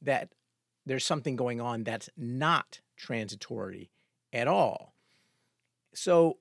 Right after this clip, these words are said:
in inflation, that's one of the reasons we look at these central tendency measures other than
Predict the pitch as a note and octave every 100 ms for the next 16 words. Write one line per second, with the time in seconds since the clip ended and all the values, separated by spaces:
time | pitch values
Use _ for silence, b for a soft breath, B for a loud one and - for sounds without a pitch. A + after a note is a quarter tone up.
0 | _ _ _ _ _ - F3+ E3 D3+ -
1 | D#4 C#4+ G3 D#3+ D#3 - - E3 F#3 F3+
2 | F#3 D#3 D3 D3 B2+ C#3+ A#2+ C3+ C#3 B2+
3 | A#2 C3+ A2+ - C3+ B2 A#2 - B2+ A#2+
4 | A2 - B2 A2+ G#2+ G#2+ - _ _ _
5 | - B2 A#2+ B2 A2+ B2 A2 - - C3+
6 | C3+ B2+ A#2+ G#2+ A#2 A2+ G#2+ G#2+ G#2+ G2+